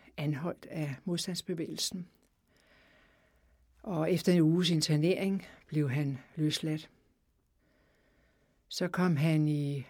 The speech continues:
nitten hundrede syvogfyrre for den ekstraordinære tjenestemandsdomstol.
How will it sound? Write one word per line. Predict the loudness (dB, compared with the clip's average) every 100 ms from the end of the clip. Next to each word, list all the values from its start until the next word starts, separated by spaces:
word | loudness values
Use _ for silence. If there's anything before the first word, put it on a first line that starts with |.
| -6
nitten | 2 4 4
hundrede | 4 2 2 2
syvogfyrre | 0 -2 -2 0 0 0 -4 _ _ _ _ _ _ _ _
for | -4 0
den | 0 0 -2 -2
ekstraordinære | 0 0 0 0 2 0 -2 -4 -10 -8
tjenestemandsdomstol. | 0 4 4 4 0 0 -2 0 2 2 0 -2 -2 0 -2 -2